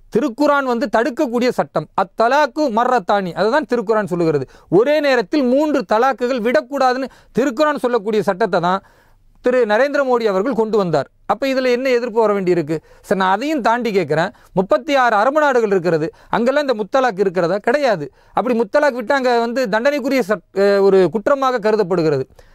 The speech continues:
ஆனா, அதை மோடி கொண்டு வந்தா மட்டும் நாங்க எதிர்ப்போம். இது அயோக்கியத்தனம் இல்லையா? அதே மாதிரி பாருங்க, த்ரீ செவன்ட்டி ஆர்டிக்கிளை வந்து நீக்குனாங்க. உடனே பாத்தீங்களா, காஷ்மீரில் உள்ள முஸ்லீம்களை தான் திட்டமிட்டு நசுக்குறாங்க,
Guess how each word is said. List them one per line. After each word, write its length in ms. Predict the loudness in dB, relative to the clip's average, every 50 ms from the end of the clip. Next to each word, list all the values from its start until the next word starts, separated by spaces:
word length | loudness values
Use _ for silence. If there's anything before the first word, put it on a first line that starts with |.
| _ _ _
ஆனா, 240 | -4 -2 0 2 2
அதை 140 | 2 2 2
மோடி 300 | 2 2 2 2 2 0
கொண்டு 200 | 0 0 0 0
வந்தா 160 | 0 0 -2
மட்டும் 240 | -4 -2 -4 -2 -2
நாங்க 160 | -2 0 0
எதிர்ப்போம். 480 | 0 2 0 0 -2 -2 -4 -4 -4 -6 -8 _ _ -14
இது 240 | -10 -4 -2 0 0
அயோக்கியத்தனம் 520 | 0 0 -2 -2 -2 -2 -2 -2 -2 -2 -2
இல்லையா? 300 | 0 0 0 0 0 -2 _ _ _ -20 _
அதே 280 | -4 -2 0 0 0 0
மாதிரி 300 | 0 0 0 0 -2 -2
பாருங்க, 400 | 0 0 -2 0 0 -4 -6 -6 _ _ _ _ -6 -2
த்ரீ 40 | 0
செவன்ட்டி 800 | 0 0 0 0 0 -2 -2 -4 -2 -2 0 2 2 2 2 2
ஆர்டிக்கிளை 320 | 0 -4 -4 -2 0 0
வந்து 420 | 0 0 -2 0 2 2 2 2 2
நீக்குனாங்க. 460 | 0 -4 -2 -2 -2 -2 -2 -4 -6 -8 _ _ -20 _ _ _ _ -2
உடனே 300 | -2 0 0 0 0 0
பாத்தீங்களா, 460 | 0 -2 -2 -2 -2 0 0 0 0
காஷ்மீரில் 340 | -2 -6 -6 -4 -2 -2 0
உள்ள 180 | 0 0 0
முஸ்லீம்களை 460 | -2 -4 -4 -4 -2 0 0 0 0 0
தான் 160 | -2 -4 -4
திட்டமிட்டு 400 | -4 -4 -4 -4 -4 -4 -6 -2
நசுக்குறாங்க, 640 | -2 -2 -2 -2 -2 0 0 0 0 0 -2 -4